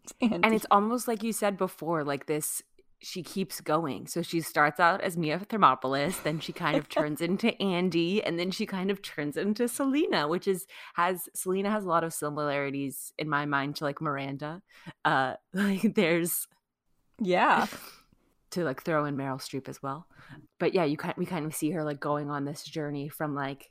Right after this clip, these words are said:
Speaker 2: kind, sweet Mia Thermopolis to, like, sexy, badass, I will kill you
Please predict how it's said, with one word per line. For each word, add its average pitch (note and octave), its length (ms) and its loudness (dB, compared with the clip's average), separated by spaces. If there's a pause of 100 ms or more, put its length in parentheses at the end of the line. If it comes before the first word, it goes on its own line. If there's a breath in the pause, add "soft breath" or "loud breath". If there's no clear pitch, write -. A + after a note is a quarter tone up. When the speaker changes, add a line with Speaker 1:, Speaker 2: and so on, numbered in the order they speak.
Speaker 2:
kind, D#3 480 0
sweet - 640 -4
Mia F3 200 0
Thermopolis D3+ 920 0
to, D#3+ 100 -4
like, C3 300 0
sexy, - 500 -4
badass, C3+ 580 6 (140)
I C#3 140 2
will B2 180 -2
kill A2 280 -2
you B2 300 4